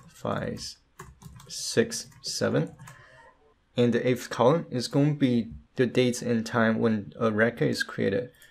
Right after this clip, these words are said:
And for that, I'm going to insert the function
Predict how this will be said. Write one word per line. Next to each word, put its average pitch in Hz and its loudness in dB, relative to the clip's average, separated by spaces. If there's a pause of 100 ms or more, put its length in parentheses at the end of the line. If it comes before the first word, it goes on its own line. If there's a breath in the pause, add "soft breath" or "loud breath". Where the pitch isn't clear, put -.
(220 soft breath)
And 135 -2
for 123 -2
that, 147 6
I'm 135 0
going 139 0 (160)
to 104 -2 (160)
insert 120 2
the 110 -2
function 117 -2